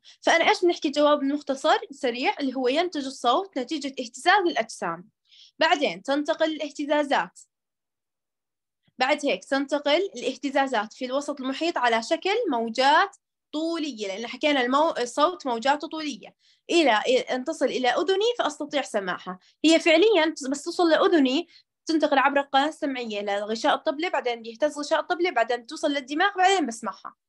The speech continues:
بس إحنا هيك جواب مختصر. إذن هذا هو جواب السؤال الأول. السؤال الثاني،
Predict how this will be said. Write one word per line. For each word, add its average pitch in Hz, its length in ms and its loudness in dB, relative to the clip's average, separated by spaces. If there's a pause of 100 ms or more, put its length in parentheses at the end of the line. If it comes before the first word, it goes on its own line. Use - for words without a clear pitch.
(260)
بس - 140 -4
إحنا 339 240 4
هيك 330 120 4
جواب 285 500 4 (240)
مختصر. - 460 -16 (320)
إذن 247 240 -4
هذا 320 180 0
هو 320 140 -4
جواب 269 340 -2
السؤال 302 640 -2 (600)
الأول. - 460 -6 (400)
السؤال 427 340 2
الثاني، 392 460 -10